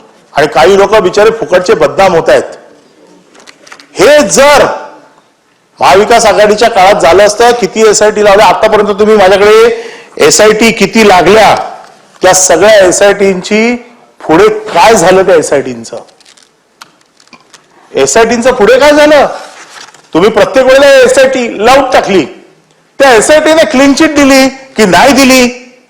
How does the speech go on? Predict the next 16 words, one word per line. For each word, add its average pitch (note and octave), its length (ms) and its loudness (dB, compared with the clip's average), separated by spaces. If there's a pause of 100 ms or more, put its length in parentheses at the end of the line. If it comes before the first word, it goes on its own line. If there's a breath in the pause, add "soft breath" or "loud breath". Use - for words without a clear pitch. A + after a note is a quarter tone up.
(560)
त्याने A3 180 2
कोणाला C4 280 2
आरोपी B3+ 340 2
ठरवलं C4 600 2
की G#3 340 -4
नाही E3+ 280 0
ठरवलं, B3 600 2 (240 loud breath)
एकदा A3 260 0
सभागृहाच्या D4+ 580 0
पटलावर D4+ 380 0
येऊ D4+ 240 2
देत F#4+ 160 0
नाही F4+ 160 2
एसआयटीचे E4 460 0
रिपोर्ट E4 280 0
सगळे. D#4 580 -2